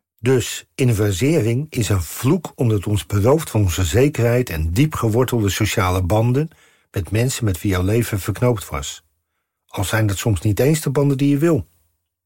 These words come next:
Maar het kan ook een zegen zijn. Individualisering kan bijdragen aan het verminderen van eenzaamheid. Het traint ons om waardevolle contacten aan te gaan. Je hebt je eigen vrienden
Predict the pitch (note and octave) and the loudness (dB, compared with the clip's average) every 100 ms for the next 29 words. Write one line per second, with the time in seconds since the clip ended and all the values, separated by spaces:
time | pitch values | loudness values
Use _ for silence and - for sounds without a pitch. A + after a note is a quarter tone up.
0 | _ _ - G2 B2 C3 C3+ A2 F2+ D#3 | _ _ -6 -4 0 2 2 0 2 2
1 | E3+ - F2+ F2 E2 D2+ - _ _ _ | 2 -2 -2 -2 -4 -6 -10 _ _ _
2 | _ - B2 G#2+ F#2+ F#2 F#2+ D#3+ D3 - | _ -6 0 0 0 0 0 0 0 0
3 | F2 D#2+ A#2 D3 C#3 B2+ A#2 G2+ - A2 | -2 0 2 2 2 2 0 -2 -2 0
4 | C3+ F#3+ C#3 F#2+ F#2+ E2+ F2 D#2+ D2 D2+ | 2 2 0 0 -2 -2 -4 -4 -6 -10
5 | - _ _ _ _ _ _ _ G2+ F2 | -16 _ _ _ _ _ _ _ -10 -10
6 | - - G#3+ F#3 F#2+ G2+ - G2+ F2 E3 | -6 -2 0 0 0 -2 -2 -4 -2 0
7 | G3+ D#3+ - B2 G2 A2 - - - G#2+ | 0 0 0 0 0 -2 0 0 0 -4
8 | - - A2 F#2 E2+ E2 D#2+ - _ _ | -4 0 0 0 -2 -2 -4 -6 _ _
9 | _ _ _ _ G2+ G#2 - F2+ D#2+ - | _ _ _ _ -2 -2 -4 -8 -8 -4
10 | C3+ E3 B2+ B2 - A2+ A2 B2+ | 0 0 0 -4 -2 0 0 -4